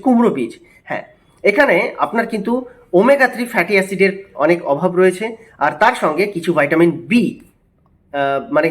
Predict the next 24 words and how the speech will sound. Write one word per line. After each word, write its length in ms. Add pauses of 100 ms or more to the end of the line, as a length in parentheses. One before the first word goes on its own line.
বি 140
কমপ্লেক্সের 440 (100)
অভাব 240
রয়েছে, 200 (100)
সেটা 180 (100)
পূর্ণ 160 (100)
করবে 180 (100)
কুমড়োর 380
বীজ। 160 (420)
আপনারা 300 (260)
এই 140
জায়গায় 280 (420)
মাছ 180 (340)
বা 100 (260)
অন্যান্য 280 (200)
যে 80 (140)
সমস্ত 240 (100)
খাবারে 320 (100)
যেমন 240
তিসির 320
বীজ, 140 (360)
সেগুলোতেও 480
কিন্তু 220
আমরা 140